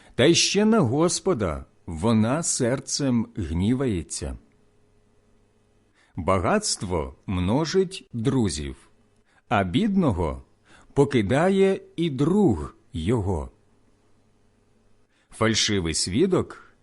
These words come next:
не уникне кари. Хто дихає брехнею, не знайде рятунку. Багато тих,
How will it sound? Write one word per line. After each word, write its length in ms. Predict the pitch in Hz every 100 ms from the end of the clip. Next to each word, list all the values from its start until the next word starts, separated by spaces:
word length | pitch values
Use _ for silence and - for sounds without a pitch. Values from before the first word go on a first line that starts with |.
| _ -
не 220 | 107 147
уникне 680 | 151 139 127 151 175 185 202
кари. 600 | - 131 113 104 92 95 _ _ _ _ _ _ _ _ _
Хто 380 | - - 190 196
дихає 600 | 120 180 131 127 107 98
брехнею, 800 | 98 90 - 165 202 113 73 67 _ _ _ _
не 240 | 113 147 175
знайде 720 | 151 180 170 151 190 143 76 - _
рятунку. 840 | 113 113 120 147 131 90 - 65 - _ _ _ _ _ _ _ _ _ _ _ _ _ _ _ _ _ _ _ _ _ -
Багато 580 | 92 254 139 233 240 214
тих, 520 | - 135 160 -